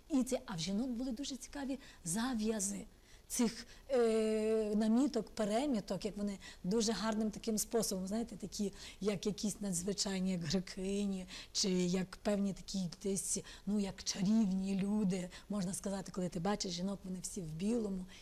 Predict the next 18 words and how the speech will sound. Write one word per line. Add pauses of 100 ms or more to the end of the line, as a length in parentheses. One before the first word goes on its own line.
(120)
і
дуже
гарно
вив'язані, (260)
і
красиво
одягнені. (360)
А
от
вінки
обов'язково,
так
як
вінок
ще
робили, (320)
е,
бачите,